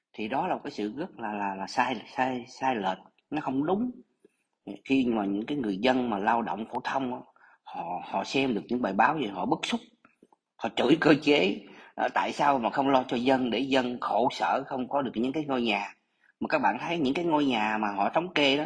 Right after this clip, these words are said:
đó là những cái tòa nhà sang trọng, những cái khu chung cư mà những cái người mà dân lao động ở Việt Nam, tầng lớp trung lưu của mình rất là ít. Mình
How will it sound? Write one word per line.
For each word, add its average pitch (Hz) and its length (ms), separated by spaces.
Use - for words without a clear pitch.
đó 175 140
là 156 100
những 123 180
cái 160 120
tòa 113 140
nhà 110 260
sang 139 300
trọng, 107 360
những 123 100
cái 165 60
khu 139 300
chung 143 240
cư 147 300
mà 120 120
những 104 220
cái 165 120
người 107 320
mà 92 320
dân 147 240
lao 135 180
động 113 380
ở 113 160
Việt 127 160
Nam, 135 340
tầng 110 160
lớp 156 180
trung 139 160
lưu 143 160
của 143 80
mình 104 320
rất - 160
là - 120
ít. - 260
Mình 117 180